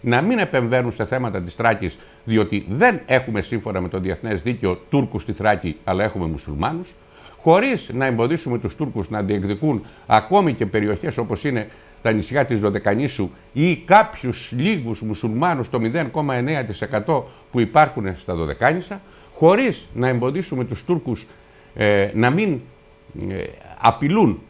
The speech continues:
για, με πόλεμο σε περίπτωση που εκμεταλλευτούμε όλα τα κοιτάσματα τα οποία έχουμε στο Αιγαίο και όχι μόνο στο Αιγαίο, ακόμα και σε περιοχές πολύ μακριά από την Τουρκία, χωρίς λοιπόν να κάνουμε τίποτα από όλα αυτά,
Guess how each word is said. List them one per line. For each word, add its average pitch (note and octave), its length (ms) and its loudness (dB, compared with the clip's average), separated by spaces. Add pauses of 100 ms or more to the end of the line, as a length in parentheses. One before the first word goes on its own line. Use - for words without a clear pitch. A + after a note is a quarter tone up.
(200)
για, G#2 220 0
με F#2+ 420 -2
πόλεμο C3+ 420 4
σε - 140 -4
περίπτωση B2+ 560 -2
που A2+ 200 -4
εκμεταλλευτούμε G#2+ 1000 -2 (440)
όλα D#3 420 4
τα G#2+ 80 -2
κοιτάσματα G#2 540 -2
τα F#2+ 100 -4
οποία A2+ 220 -2
έχουμε A#2 260 -4
στο - 140 -6
Αιγαίο A#2 380 0
και C3+ 140 -4
όχι G3+ 220 0
μόνο D#3 220 -2
στο A2 140 -4
Αιγαίο, A#2 400 -2
ακόμα D3+ 340 -4
και B2 80 -4
σε A#2+ 120 -6
περιοχές G#2+ 600 -4
πολύ A#2+ 240 0
μακριά G#2 380 -2
από E2+ 140 -4
την C#2+ 140 -6
Τουρκία, D3+ 380 -8 (280)
χωρίς D#3 280 0
λοιπόν C#3+ 240 -6
να C3 80 -8
κάνουμε B2 420 -6 (440)
τίποτα E3+ 280 2
από G#2 140 0
όλα F2 80 2
αυτά, C3+ 320 -4